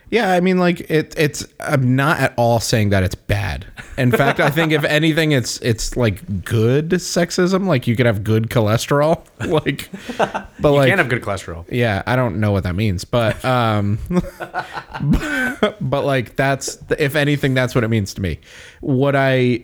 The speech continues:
Speaker 1: choose no sexism over good sexism? Yes.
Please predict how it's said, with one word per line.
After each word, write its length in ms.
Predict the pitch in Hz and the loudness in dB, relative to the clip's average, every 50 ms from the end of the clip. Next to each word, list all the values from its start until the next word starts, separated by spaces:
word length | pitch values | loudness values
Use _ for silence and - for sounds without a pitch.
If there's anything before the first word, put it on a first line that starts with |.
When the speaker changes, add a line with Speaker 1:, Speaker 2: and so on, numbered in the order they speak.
| - _ _ | -8 _ _
Speaker 1:
choose 680 | - - - 139 127 127 123 123 117 110 110 113 - - | -6 -2 0 2 2 2 2 2 2 0 -2 -4 -6 -4
no 240 | 110 113 117 123 131 | -2 0 2 2 2
sexism 600 | 127 - - 139 135 - 147 135 127 135 139 135 - | 0 0 -2 -2 -2 0 0 0 2 2 0 0 0
over 280 | 123 120 101 117 110 | 0 0 2 2 0
good 220 | 95 101 113 113 120 | 0 0 0 0 0
sexism? 600 | - - 143 139 - 160 151 151 165 160 156 - - | 0 -2 -2 -2 0 0 0 2 2 0 0 -2 -4
Yes. 380 | 87 78 58 - - - - | -6 -6 -6 -8 -12 -14 -16